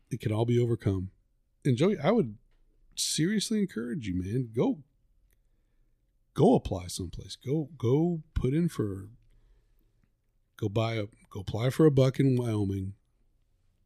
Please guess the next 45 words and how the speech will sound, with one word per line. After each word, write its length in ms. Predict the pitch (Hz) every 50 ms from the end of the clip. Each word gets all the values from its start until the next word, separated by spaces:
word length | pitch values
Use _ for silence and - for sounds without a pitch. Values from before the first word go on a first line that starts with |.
| _ _
or 160 | - 113 107
New 80 | 110 113 107
Mexico, 520 | 101 101 - - - - 98 90 92 95 - - -
and 200 | - 120 104 101
also 300 | 104 117 110 107 - 117
put 180 | 110 - 117 107
in 160 | 104 104 104
for 120 | 104 - 110
the 100 | 110 107
doe 220 | 104 98 90 92
tags. 400 | - - 90 87 87 87 90 95
You 100 | 95 90 - _
prob-, 220 | - 107 107 110 - -
you 100 | 127 107
have 80 | 104
a 40 | 104
lot 180 | 107 120 120 113
better 140 | 117 107 104
chance 300 | - 107 104 101 95 -
of 100 | 95 92
drawing 220 | 104 98 101 107
the 60 | 110
doe 160 | 101 101 92 92
tags, 380 | - - 92 92 92 90 - - _ _ _ _ _ _ _ _ _
and 100 | 110 104
you 80 | 104
don't 140 | 107 110 107
know 120 | 101 95 90 92 95 98
diddly 260 | 113 113 123 139 139
about 320 | 135 120 117 104 101 101 98
it. 100 | 101 - _ _ _ _ _ - - - - - - - - - - - - - - _ _ _ _ _
Just 400 | - - 110 110 110 104 - - _ _ - 107 107 101 101
go, 240 | 101 92 80 80 - - - _ _ _ _ _ _ _ _ _
right? 280 | 107 101 98 98 104 - _ _
It's, 480 | - 117 107 104 - - - - - - _ _ _ _ - - _ _ - - - - - _ _ _ _ _ _
it 140 | - 113 -
changed 340 | - - 143 135 135 135 123
your 120 | 127 123
life, 260 | 113 101 95 87 -
man. 260 | 95 92 90 92 92 - - _ _ _ _ _ _ _ _ _ _ _ _ _ _ _ - - _ _ _ _ _ _ _ _ _ _ _ _
And 120 | 127 139 123
it 120 | 120 120
ain't 120 | 120 123 113
that 180 | 123 123 123
expensive. 480 | 123 117 - - 107 92 85 - -